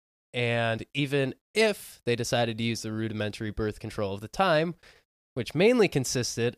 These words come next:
of sheep gut condoms that men would use, it was very risky. There's no fail-safes, really, for, for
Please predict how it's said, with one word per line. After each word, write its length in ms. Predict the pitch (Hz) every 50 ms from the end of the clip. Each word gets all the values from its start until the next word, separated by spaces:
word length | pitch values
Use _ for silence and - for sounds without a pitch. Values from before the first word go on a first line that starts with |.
| _ -
of 260 | 120 117 110 110 -
sheep 380 | - - - - 226 226 - -
gut 240 | 147 127 - -
condoms 640 | - - 107 107 104 104 104 107 131 170 - - - _ _ -
that 180 | 120 113 -
men 240 | 113 113 113 110 107
would 160 | 104 101 101
use, 440 | 104 101 101 117 147 - - - - _ _ _ _ _ _ _ _ _ _ _ _ _ _ _ _ -
it 220 | - 143 135 - 131
was 380 | 139 143 139 131 - - - -
very 840 | 131 113 123 120 127 156 160 165 170 165 160 156 156 156 151 143 - _ _ -
risky. 600 | 131 139 147 143 - - - - 95 90 - - - _ _ _ _ _ _ -
There's 320 | 127 127 123 127 120 -
no 360 | 151 147 147 147 156 147 139 _ _
fail-safes, 720 | - - 147 131 127 123 117 - 110 104 107 - - - 113
really, 280 | 107 104 101 101 101
for, 480 | - - 107 107 104 104 101 104 104 104 - _ _ _
for 300 | - 123 113 110 110 -